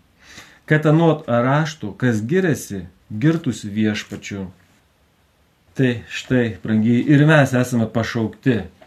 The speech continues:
nors ir jaučiamės išmintingi, nesureikšminti tos išminties. Jeigu ir galios turime, nepervertinti josios, nesijausti ir kilmingiems ir taip toliau.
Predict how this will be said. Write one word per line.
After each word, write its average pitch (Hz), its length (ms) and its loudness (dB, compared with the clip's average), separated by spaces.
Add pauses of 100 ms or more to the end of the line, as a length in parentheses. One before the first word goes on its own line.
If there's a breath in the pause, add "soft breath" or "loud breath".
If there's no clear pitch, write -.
(400 soft breath)
nors 123 320 -2
ir 139 100 4
jaučiamės 170 640 2
išmintingi, 170 800 -2 (1300)
nesureikšminti 110 1400 -4
tos 98 220 -10
išminties. 98 800 -10 (920)
Jeigu 107 360 0
ir 113 160 2
galios 151 500 2
turime, 156 460 -2 (880)
nepervertinti 131 1160 -6
josios, 95 540 -10 (460 soft breath)
nesijausti 113 760 -2
ir 107 100 -16
kilmingiems 147 600 0
ir - 120 -8
taip 139 240 -6
toliau. 170 360 -6